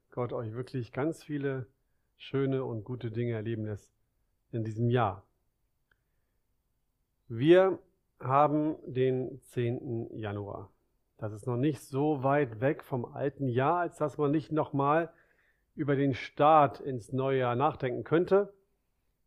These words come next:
und als dass, ähm, Dinge, die im alten Jahr gesagt worden sind, nicht noch Relevanz haben könnten, wie zum Beispiel ein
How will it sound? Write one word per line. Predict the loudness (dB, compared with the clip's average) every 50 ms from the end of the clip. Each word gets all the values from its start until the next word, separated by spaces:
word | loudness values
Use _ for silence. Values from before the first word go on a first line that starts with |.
| _ _ _ -6
und | -6 -6 -4 -2
als | -4 -6 -6 -2
dass, | 0 0 0 0 -4 -12 -20 -20 -16 -8 -6
ähm, | -6 -4 -4 -6 -8 -10 -10 -12 -8 -4
Dinge, | 0 2 2 2 2 2
die | 0 -2 -2
im | -2 -4 -6
alten | -6 -2 0 0 0 0 0
Jahr | 2 2 2
gesagt | 2 0 2 4 4 4 4 2 0 2
worden | 2 4 4 4 2 2
sind, | 2 2 2 2 -2
nicht | -6 -8 -10 -12 -8 -4
noch | -4 -4 -4 -4 -6
Relevanz | -4 -4 -2 0 0 -2 -2 -2 -2
haben | -4 -4 -2 -4 -6
könnten, | -4 -2 -4 -4 -4 -6 -6
wie | -6 -6 -4
zum | -2 -2 -2 0
Beispiel | 0 -2 -2 -2 -4 -6 -6 0 0 0 0 0 -6 _ _ _ _ _ _ _ _ _ _ _ _ _ _ _ _ _ -8
ein | -6 -2 -2 0 -2 -2 -4